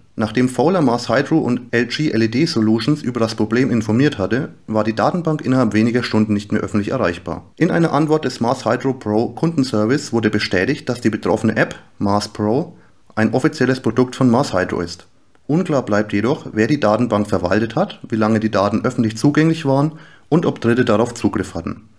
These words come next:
Wer ist betroffen? Wer genau betroffen ist, lässt sich derzeit nicht eindeutig sagen. Jeremiah Fowler bezieht sich in seinem Bericht speziell auf die Mars Pro App.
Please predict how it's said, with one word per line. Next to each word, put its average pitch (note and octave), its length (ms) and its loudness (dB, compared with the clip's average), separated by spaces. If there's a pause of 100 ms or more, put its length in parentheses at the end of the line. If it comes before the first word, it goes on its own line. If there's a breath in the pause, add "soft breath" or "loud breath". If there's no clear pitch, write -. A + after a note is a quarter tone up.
Wer F#2+ 180 0
ist - 140 -6
betroffen? B2 520 0 (680)
Wer G#2 160 0
genau A#2+ 240 2
betroffen C3 420 0
ist, B2+ 220 -2
lässt A2 160 0
sich A2 160 -8
derzeit A2 340 0
nicht A2+ 220 -2
eindeutig G#2 380 -4
sagen. - 300 -8 (200)
Jeremiah A2+ 480 2
Fowler D3 360 2
bezieht C#3 360 0
sich A#2+ 100 -4
in A#2 80 2
seinem G#2 220 2
Bericht A2+ 320 0
speziell G#2 380 -2
auf A2+ 100 0
die B2+ 100 2
Mars A2 320 4
Pro F2+ 240 0
App. F2+ 200 -4